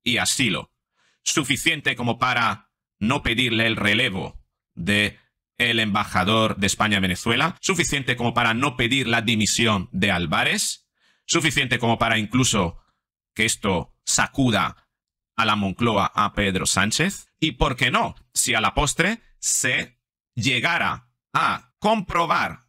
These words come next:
a atestiguar, a confirmar que este documento, este comunicado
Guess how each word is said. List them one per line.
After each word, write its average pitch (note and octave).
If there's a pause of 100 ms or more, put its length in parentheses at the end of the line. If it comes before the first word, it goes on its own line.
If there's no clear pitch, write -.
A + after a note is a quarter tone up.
a -
atestiguar, B2 (340)
a -
confirmar F#3+ (680)
que D#3+
este F3+
documento, E3+ (120)
este D#3+
comunicado D3